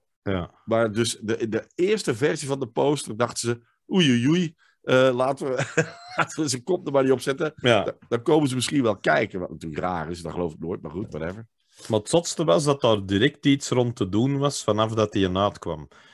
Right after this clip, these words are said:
Speaker 2: Ja.
Speaker 1: Dat je bij iedereen begon te horen, "Dat is een goeie film."
Speaker 2: Ja, ja.
Speaker 1: Zo, en je, <clears throat> ik had ook een, eh, een soort making-of gezien op T V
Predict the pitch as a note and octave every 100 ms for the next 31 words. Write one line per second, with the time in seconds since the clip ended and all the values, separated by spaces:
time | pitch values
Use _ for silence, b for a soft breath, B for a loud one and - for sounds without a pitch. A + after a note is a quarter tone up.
0 | B A2 G#2 G2+ G#2+ A2 G#2+ C3 C3+ C#3
1 | C#3+ A#2+ G#2+ A2 G#2 G2+ F#2 B2 C3+ C3+
2 | G#2 F2+ A2 G2+ G#2 G#2+ F#2+ E2+ G#2+ G2+
3 | F2 G#2+ F2+ D#2 - G2+ E2+ _ _ _
4 | _ F2+ F2+ G2+ G#2 F#2+ G#2+ G#2 A2 G2
5 | b b b _ - C4+ G3+ C3+ B2 A#2+
6 | C#3 C#3+ B2 A#2 G#2 G#2+ F#2+ - G2+ -
7 | F#2+ G#2 G#2 F#2+ G#2+ A#2+ C3+ B2 C3+ C3
8 | - - G#2 E2+ G2 B2+